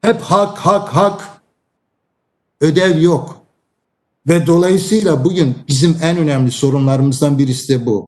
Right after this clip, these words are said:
İş yerlerimizde de yaşıyoruz bunu. Yani hocam dekanlık yapıyor, e, rektör yardımcılığı yapıyor. Ben de dekanlık yaptım. Bütün hoca arkadaşlarımız hep, e, haklarını istiyorlar.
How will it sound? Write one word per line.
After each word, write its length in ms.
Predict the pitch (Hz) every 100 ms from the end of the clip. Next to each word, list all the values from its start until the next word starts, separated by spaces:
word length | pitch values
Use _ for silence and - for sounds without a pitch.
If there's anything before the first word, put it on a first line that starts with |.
| _
İş 220 | 170 -
yerlerimizde 640 | 170 165 165 170 170 208 214
de 60 |
yaşıyoruz 640 | 165 147 - 202 156 127 113
bunu. 220 | 107 107
Yani 240 | 127 127
hocam 440 | 123 131 143 127 - _ _ _ _ -
dekanlık 480 | 139 139 135 135 131
yapıyor, 540 | 127 131 131 135 131 - -
e, 60 | 117 117 113 123
rektör 520 | 131 127 131 123 120
yardımcılığı 560 | 127 120 123 113 117
yapıyor. 400 | 127 120 - 123
Ben 200 | 123 123
de 100 | 120
dekanlık 520 | 120 120 117 120 - 120
yaptım. 460 | 120 - 190 - _ _ _ _ _ _ _ -
Bütün 200 | 139 202
hoca 320 | 175 175 196
arkadaşlarımız 800 | 175 - 165 165 170 175 190 170
hep, 180 | 180 208 - - _ _ _ _ -
e, 600 | 131 127 127 123 120 120
haklarını 560 | - 170 170 208 220 269
istiyorlar. 920 | 247 - 175 156 123 107 95 -